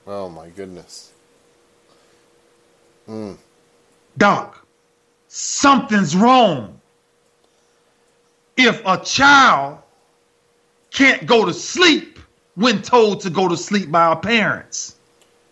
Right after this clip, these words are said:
Speaker 1: Yeah.
Speaker 2: Something's wrong, Doc, when we are that disconnected.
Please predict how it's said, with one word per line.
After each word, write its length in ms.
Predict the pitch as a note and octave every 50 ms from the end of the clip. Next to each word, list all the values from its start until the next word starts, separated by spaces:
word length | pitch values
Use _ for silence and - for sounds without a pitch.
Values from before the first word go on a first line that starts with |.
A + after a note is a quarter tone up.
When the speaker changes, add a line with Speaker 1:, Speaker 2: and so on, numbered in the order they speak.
| _ _
Speaker 1:
Yeah. 280 | - F#2+ F2+ E2+ E2 - _ _ _ _ _ _ _
Speaker 2:
Something's 800 | - - - - D#4+ D#4 D4 C#4+ - - A#3+ A3 G3+ D3+ D#3+ F3+
wrong, 640 | F3+ A#3+ C#4 D4+ D4 C#4+ C4+ A#3+ A3 G3+ F#3 E3 C#3
Doc, 560 | F#3 F#3 F#3 G3+ - - - - - - _ _ _ _ _ _ _ _ _ _ _ _ _ _ _ _ _ _ _ _ _
when 260 | E3+ A#3 A#3+ A3 G3+ G3+
we 160 | C4+ C4+ A#3+
are 80 | G#3
that 420 | F3 D3+ - C4 C#4 C#4 - - E3+
disconnected. 1000 | A#3+ A#3 A#3 - - - G#3 G3 G3+ C4 D4 C#4+ D4 - - D3 C#3 C#3+ -